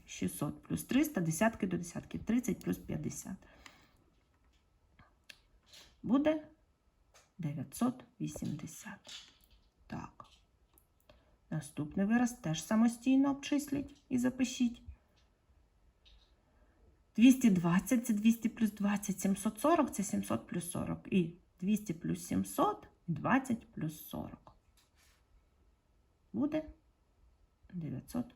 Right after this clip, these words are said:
шістдесят. Молодці. Розглянь записи і поясни, як знаходили суми. Подивіться уважно. Шістсот двадцять плюс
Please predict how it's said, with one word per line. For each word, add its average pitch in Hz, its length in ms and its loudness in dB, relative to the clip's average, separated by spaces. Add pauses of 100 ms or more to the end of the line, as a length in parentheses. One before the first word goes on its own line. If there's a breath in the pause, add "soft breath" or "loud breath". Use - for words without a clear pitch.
шістдесят. - 800 -14 (520)
Молодці. - 500 -8 (1080 loud breath)
Розглянь 175 560 -2
записи - 800 -4
і 156 100 -6
поясни, 214 680 -2 (220)
як 208 380 -6
знаходили 180 720 -6 (280)
суми. 160 460 -10 (1160 loud breath)
Подивіться 175 600 -2 (160)
уважно. - 520 -16 (180)
Шістсот - 520 -4
двадцять 247 640 -2
плюс 165 420 -4